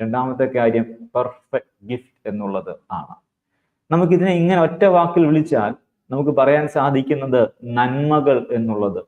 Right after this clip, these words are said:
ആണ്. ലോകത്തുള്ള എല്ലാ മനുഷ്യരും നന്മ ആഗ്രഹിക്കുന്നവരാണ്.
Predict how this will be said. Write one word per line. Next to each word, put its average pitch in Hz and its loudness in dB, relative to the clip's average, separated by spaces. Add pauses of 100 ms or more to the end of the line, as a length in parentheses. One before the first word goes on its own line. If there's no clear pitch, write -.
(120)
ആണ്. - -18 (1040)
ലോകത്തുള്ള 180 4
എല്ലാ 170 2
മനുഷ്യരും 160 -2 (320)
നന്മ 143 0
ആഗ്രഹിക്കുന്നവരാണ്. 123 -2